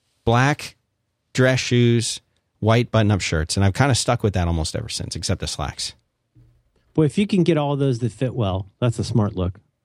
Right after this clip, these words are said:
Speaker 1: I look
Speaker 2: Tuck
Speaker 1: all
Speaker 2: your
Speaker 1: right.
Speaker 2: shirt, tuck your shirt in like a gentleman.
Speaker 1: I'll look for a picture of me.
Speaker 2: I'd like to see that.
Speaker 1: I'll look for it.
Speaker 2: We, yeah, yeah, we talked on Rod Rock on the Line a few weeks ago. I was talking about what I had to wear in military school.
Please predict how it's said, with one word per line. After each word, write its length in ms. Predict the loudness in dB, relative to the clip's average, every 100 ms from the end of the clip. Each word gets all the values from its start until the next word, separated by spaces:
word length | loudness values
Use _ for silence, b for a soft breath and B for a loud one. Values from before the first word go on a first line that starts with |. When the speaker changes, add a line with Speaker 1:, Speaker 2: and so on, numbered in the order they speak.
| _ _ _ _ _ _ _ _ -14
Speaker 1:
I 80 | -8
look 140 | -2
Speaker 2:
Tuck 120 | 0
Speaker 1:
all 40 | 0
Speaker 2:
your 20 |
Speaker 1:
right. 40 |
Speaker 2:
shirt, 260 | -2 -4 0
tuck 140 | -2 0
your 60 |
shirt 180 | 0 0
in 100 | 0
like 140 | -2
a 20 | -2
gentleman. 480 | 0 0 0 -2 -6 -6
Speaker 1:
I'll 100 | -2
look 140 | 0 0
for 100 | -4
a 40 |
picture 340 | -2 -2 -2
of 60 | -4
me. 200 | -4 -10 _ _ _ _ _ -2
Speaker 2:
I'd 100 | 0
like 120 | 0
to 80 | -2
see 200 | 0 0
that. 220 | 0 -4
Speaker 1:
I'll 140 | -4 -2
look 180 | -2
for 200 | -4 -12
it. 120 | -12 -16 _ _ _
Speaker 2:
We, 120 | 2 2
yeah, 160 | 2
yeah, 200 | 0 0
we 120 | 0 -2
talked 240 | -2 -4 -6
on 220 | -2 0
Rod 140 | 0 0
Rock 100 | -2
on 60 |
the 60 | -2
Line 180 | -2 -4
a 40 |
few 160 | -2 -2
weeks 160 | -2
ago. 180 | -4 -2
I 40 | -2
was 100 | -2
talking 280 | -4 -2
about 200 | -2 0
what 140 | 0 -2
I 60 |
had 160 | 0 -2
to 60 | 0
wear 140 | 0
in 100 | 0
military 440 | 0 -2 -2 -4
school. 360 | -4 -2 -2 -2